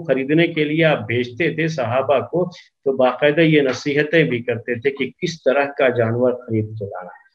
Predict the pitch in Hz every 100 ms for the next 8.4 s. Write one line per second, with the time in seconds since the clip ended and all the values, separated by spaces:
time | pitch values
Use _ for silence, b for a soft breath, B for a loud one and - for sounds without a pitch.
0 | _ _ 127 123 135 - - - 147 113
1 | 135 135 180 170 160 104 - - - 160
2 | 117 107 98 95 92 - - - - _
3 | _ _ _ _ 113 117 110 - 107 117
4 | 131 123 131 147 156 151 151 160 160 -
5 | _ _ _ 131 127 156 156 151 156 143
6 | 143 160 147 151 151 156 156 156 151 151
7 | 147 160 160 156 156 151 160 160 180 185
8 | 180 196 143 127